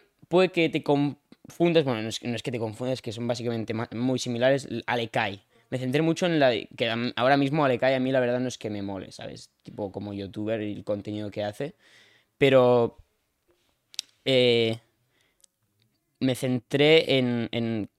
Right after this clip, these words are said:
copiar <laughs> las cosas que veía que funcionaban. Entonces, tío,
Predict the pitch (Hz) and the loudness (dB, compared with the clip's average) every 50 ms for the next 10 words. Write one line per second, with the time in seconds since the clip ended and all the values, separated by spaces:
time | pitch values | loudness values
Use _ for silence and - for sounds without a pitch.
0 | _ _ - 120 - - 127 120 - - 170 143 139 135 - - 127 123 117 - | _ _ 0 0 0 -2 -6 -8 -6 -8 -6 -6 -4 -6 -6 -6 -6 -6 -6 -4
1 | - 131 127 135 139 - _ 127 117 117 123 127 127 120 113 - - 113 104 - | -2 -2 -2 -2 -4 -6 _ -4 -2 0 0 0 -2 -2 -6 -8 -10 -12 -10 -8
2 | 113 113 117 131 123 110 104 107 110 110 110 120 120 131 139 - - - - - | -8 -6 -6 -4 -4 -4 -6 -6 -6 -4 -4 -4 -2 -2 -4 -6 -6 -14 -20 -20
3 | - _ _ - 139 - - | -20 _ _ -4 -4 -4 -4